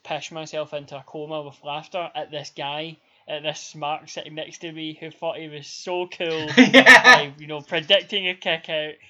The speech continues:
Speaker 1: and he got it so wrong. But, like, nobody expected that, but the second he eliminated him in the Rumble, you, you knew what was happening, and I couldn't shake the fact that I knew what was happening here, and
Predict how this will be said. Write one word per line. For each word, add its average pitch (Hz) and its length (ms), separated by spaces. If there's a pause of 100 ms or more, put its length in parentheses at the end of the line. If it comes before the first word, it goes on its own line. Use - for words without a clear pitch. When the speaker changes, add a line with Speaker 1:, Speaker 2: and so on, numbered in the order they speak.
(140)
Speaker 1:
and 165 140
he 160 100
got 160 180
it 147 160
so 170 340
wrong. 147 440 (480)
But, 156 260 (400)
like, 170 200
nobody 180 440
expected 160 540
that, 160 320
but 143 320 (380)
the 147 120
second 170 600
he 170 80
eliminated 147 560
him 139 100
in 131 80
the 131 60
Rumble, 135 520 (280)
you, 156 260 (160)
you 160 200
knew 160 280
what 156 80
was 135 120
happening, 135 560
and 139 140
I 135 60
couldn't 156 460
shake - 340
the 139 80
fact - 300
that - 100
I 147 140
knew 139 240
what 135 140
was - 100
happening 131 360
here, 135 320
and 127 300